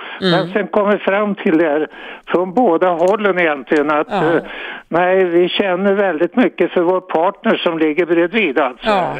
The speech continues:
Speaker 1: ja.
Speaker 2: Så att, så att, eh, resultatet av detta, det blev att det blev inget av.
Speaker 1: Nej.
Speaker 2: Trots, trots att, att, eh, förutsättningarna var
Speaker 1: Ja.
Speaker 2: ytterst goda
Speaker 1: Men, men
Speaker 2: och
Speaker 1: blev det någon mer
Speaker 2: framgångsrika.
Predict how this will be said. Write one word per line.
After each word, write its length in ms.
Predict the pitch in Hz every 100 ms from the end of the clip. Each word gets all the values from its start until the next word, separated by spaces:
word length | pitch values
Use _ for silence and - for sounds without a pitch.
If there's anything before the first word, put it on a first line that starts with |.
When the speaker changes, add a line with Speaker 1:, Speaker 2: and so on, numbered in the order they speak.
| - -
Speaker 1:
ja. 300 | 202 151 151 -
Speaker 2:
Så 60 | 151
att, 160 | 156 - 143 -
så 80 | 175
att, 220 | 175 -
eh, 40 |
resultatet 1400 | 175 170 165 170 165 196 180 156 262 - 190 226 - 185 -
av 160 | 175
detta, 400 | 170 165 - 156
det 160 | 156 170
blev 300 | 170 160 165
att 200 | 160 - - - - -
det 120 | - 160
blev 360 | 175 214 233
inget 380 | 285 175 180 -
av. 400 | 202 220 131 127 -
Speaker 1:
Nej. 300 | 233 196 147
Speaker 2:
Trots, 300 | 160 196 - - - 180
trots 260 | 202 196 -
att, 280 | 185 170 - 208
att, 300 | 165 165 -
eh, 160 | 170 143 - - -
förutsättningarna 1000 | 208 180 147 - 170 170 - 180 175 165
var 200 | 170 180
Speaker 1:
Ja. 160 | 165 170
Speaker 2:
ytterst 460 | 147 190 151 -
goda 300 | 214 160 147
Speaker 1:
Men, 280 | 254 269 -
men 160 | 277 277
Speaker 2:
och 40 |
Speaker 1:
blev 300 | 262 269 254
det 80 | 247
någon 220 | 262 262
mer 60 | 247
Speaker 2:
framgångsrika. 180 | 247